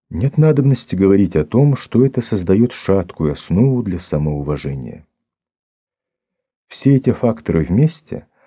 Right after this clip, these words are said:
соперничество и сопутствующие ему потенциальные враждебные отношения между людьми,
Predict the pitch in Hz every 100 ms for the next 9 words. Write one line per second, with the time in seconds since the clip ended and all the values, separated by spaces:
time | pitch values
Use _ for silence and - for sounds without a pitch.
0 | _ _ - 80 78 113 117 90 - 78
1 | - 78 80 90 90 113 - 80 78 -
2 | - 78 85 90 90 90 90 - 92 85
3 | 82 76 80 73 85 80 80 78 85 80
4 | - 92 80 76 76 69 78 76 80 110